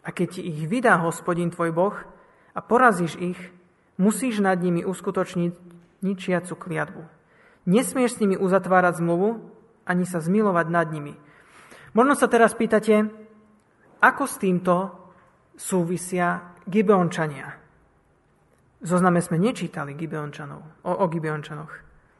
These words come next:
Gibeoniti ale boli tí Chiví v tomto zozname.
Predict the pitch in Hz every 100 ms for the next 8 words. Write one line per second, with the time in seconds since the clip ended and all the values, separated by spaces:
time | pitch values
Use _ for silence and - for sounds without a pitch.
0 | _ _ _ _ _ _ _ _ _ _
1 | _ 180 233 262 269 262 254 190 196 180
2 | 180 180 175 175 180 - _ - 180 170
3 | 220 214 165 160 147 139 - - _ _
4 | - 165 160 156 165 160 151 139